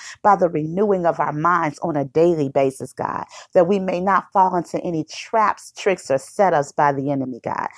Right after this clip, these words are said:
that we may be not caught up in some type of sin and thinking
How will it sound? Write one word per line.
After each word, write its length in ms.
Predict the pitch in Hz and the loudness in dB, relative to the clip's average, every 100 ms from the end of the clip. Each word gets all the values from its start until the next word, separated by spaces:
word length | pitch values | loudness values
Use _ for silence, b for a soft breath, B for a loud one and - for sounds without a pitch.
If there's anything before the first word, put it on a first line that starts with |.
| B B - | B B 2
that 120 | 180 | 2
we 80 | 190 | 2
may 160 | 220 | 0
be 220 | 190 185 | 0 -2
not 320 | 175 214 247 - | 0 2 2 0
caught 320 | - 240 208 196 | 0 4 4 4
up 240 | 170 - b b b - | 2 0 b b b -4
in 120 | 165 | -4
some 180 | 190 180 | -2 -4
type 300 | - - - | -2 -2 -2
of 100 | 156 | -12
sin 420 | - 202 185 156 | -12 -8 -6 -6
and 140 | 147 - | -8 -10
thinking 420 | 202 196 170 156 | -10 -10 -8 -10